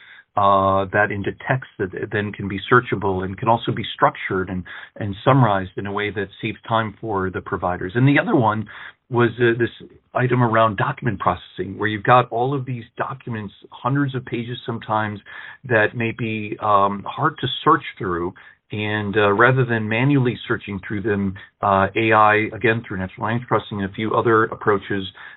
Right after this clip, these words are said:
uh, can, you, you can actually get in a way that it's in a form that it's ready to be searched, ready to be su-, uh, summarized and analyzed. So that way, uh, clinicians have more time to do what, uh, they, they've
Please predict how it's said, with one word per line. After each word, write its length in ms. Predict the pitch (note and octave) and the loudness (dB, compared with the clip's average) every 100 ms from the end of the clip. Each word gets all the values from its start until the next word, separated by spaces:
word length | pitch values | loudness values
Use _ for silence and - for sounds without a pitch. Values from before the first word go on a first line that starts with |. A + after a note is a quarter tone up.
| _ | _
uh, 240 | G#2 G2+ G2+ - | 4 4 2 0
can, 220 | A#2+ A2 - | -2 -2 -6
you, 200 | A#2+ A#2 | -6 -6
you 140 | A#2+ A2+ | -4 -6
can 240 | - B2+ | -2 -2
actually 380 | - - - B2 | 0 -2 -2 -4
get 240 | G2+ A2+ | 2 2
in 100 | A2+ | 4
a 60 | A2+ | 0
way 240 | G#2 G#2+ | 0 -2
that 180 | G#2 G2+ | 0 0
it's 180 | G2+ G2 - | -2 -6 -10
in 120 | A#2 | -6
a 80 | G2+ F#2 - | -6 -8 2
form 460 | D3+ D3 B2+ C3 | 4 6 4 0
that 140 | A#2 G2+ | -2 -4
it's 80 | F#2+ - | -4 -10
ready 480 | B2+ A2+ A#2+ C3 | -10 2 2 2
to 100 | B2+ | -2
be 160 | A2+ G2+ - | -4 -8 -6
searched, 240 | - F2+ E2 | -2 -2 -4
ready 340 | G2+ G#2+ A2 G#2+ | -2 -2 -2 -6
to 80 | - | -8
be 260 | G2 G#2 F#2 - - - _ - - | -6 -6 -8 -10 -18 -20 _ -16 0
su-, 80 | |
uh, 340 | A#2+ - G#2 G#2 - - | 0 4 4 2 -2 0
summarized 420 | C3+ A#2+ A2+ G#2 | 2 6 4 4
and 120 | A2 G2 | -4 -4
analyzed. 580 | A2+ B2 A2 F#2+ F#2 - | -2 0 2 0 -2 -6
So 80 | G2 | 0
that 220 | G#2+ A2+ | 2 2
way, 280 | A2 G2 G2 - _ _ | 0 -2 -4 -12 _ _
uh, 140 | G#2+ G#2 | 0 0
clinicians 560 | - B2 A2+ A2+ B2 B2 | 0 -2 -2 -4 -6 -4
have 140 | G#2 | -2
more 180 | A#2 A2+ - | 2 0 2
time 300 | C3 B2+ G#2 - | 4 4 2 -4
to 80 | |
do 220 | G2+ G#2 G2 | -6 -4 0
what, 180 | G#2 G2 - - - - | 0 0 -6 -16 -16 0
uh, 260 | G2+ G2 G2 | 4 4 2
they, 220 | G#2 G#2+ | -4 -6
they've 340 | A2+ G#2 G2 | -4 -6 -6